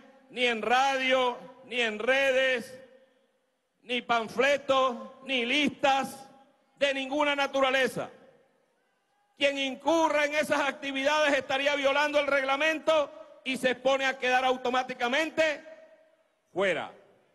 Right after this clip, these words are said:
Reglas claras conservan amistad. ¿Por qué? Porque a veces hay gente que porque trabaja en una institución puede hacer propagandas y la paga.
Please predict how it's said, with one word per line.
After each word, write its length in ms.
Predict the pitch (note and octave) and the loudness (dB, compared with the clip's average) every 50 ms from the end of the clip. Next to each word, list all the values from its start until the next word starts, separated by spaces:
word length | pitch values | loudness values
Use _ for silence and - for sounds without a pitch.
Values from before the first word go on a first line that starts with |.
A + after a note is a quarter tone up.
| _ _ _ _ _ _ _ _ _ _ _ - - _ _ - | _ _ _ _ _ _ _ _ _ _ _ -20 -20 _ _ -6
Reglas 440 | - A3+ B3+ B3+ B3+ C4 B3 A#3+ A#3+ | -2 0 0 0 2 0 0 -2 -2
claras 440 | - A#3 C#4 D4+ D4+ D4+ D4 C4+ C4+ | -2 0 2 2 2 2 2 0 0
conservan 800 | - A#3+ A#3 A3 - - D4 D#4+ D#4 D#4 D#4+ D#4+ D#4+ D4+ D4 D#4 - - - - - - _ _ _ _ _ - | 0 -2 -2 -2 0 2 2 2 2 2 2 0 0 -2 -6 -12 -16 -20 -20 -20 -20 -20 _ _ _ _ _ -10
amistad. 600 | D#3+ F3 F#3 F#3+ F#3 F3+ - G#3 G#3 G3 E3 - - - - - - - | -6 -6 -6 -6 -6 -4 0 0 2 2 0 -2 -8 -16 -20 -10 -2 0
¿Por 200 | A#3+ B3+ B3+ B3+ | 0 0 0 0
qué? 880 | - D4 D4+ C#4+ C4 F3+ B2 - - - - - - - - - _ - | 0 2 2 2 0 -2 -4 -10 -16 -18 -20 -20 -20 -20 -20 -20 _ -2
Porque 260 | A3 B3 A#3+ B3 B3 | -2 -2 -2 0 0
a 40 | B3 | 0
veces 220 | C4+ C#4+ C4+ - | 2 0 0 0
hay 180 | C#4 C#4 C#4+ C#4 | -2 -2 0 2
gente 600 | C#4+ C#4+ C#4 C4+ B3+ C#4 B3+ C4 B3+ A#3+ - - - - - - _ _ _ _ _ _ _ _ _ _ | 2 2 0 0 -4 -2 -2 0 0 0 -4 -8 -16 -20 -20 -20 _ _ _ _ _ _ _ _ _ _
que 100 | - A#3 | -8 -6
porque 360 | A3+ A3+ A3+ A3 A3 A#3 A#3 A3+ | -4 -4 -4 -4 -2 -2 -2 0
trabaja 500 | - A3+ A3+ A3+ B3 C4 C4+ C4+ C#4 B3+ | 2 2 2 4 4 4 2 2 2 0
en 80 | B3+ | 0
una 160 | C4 C4+ C#4 | 0 0 0
institución 840 | C4+ C4 C4 C4 C4 C4+ B3+ C4 C4 C4+ C4 B3 A3+ A3 A3 A#3 - - - - - _ _ _ _ _ _ _ _ _ _ | -2 -2 -4 -6 -4 -4 -4 0 2 2 2 2 0 -2 -6 -12 -16 -20 -20 -20 -20 _ _ _ _ _ _ _ _ _ _
puede 260 | - A#3 B3+ B3+ C4+ | 0 2 2 4 2
hacer 300 | C4 A#3+ A#3+ B3 B3 B3 | 0 0 0 0 -2 0
propagandas 720 | - B3+ C4 B3+ A#3+ A3+ A3 A3 A#3+ B3 B3 A#3+ A#3 A#3 | 0 -2 0 0 0 0 2 2 2 2 0 0 0 0
y 60 | A3 G3+ | 2 0
la 140 | G3 F3+ | 0 0
paga. 440 | - F3 E3 D#3 C#3 B2 A#2 A2 - | 0 0 0 0 0 -4 -6 -10 -12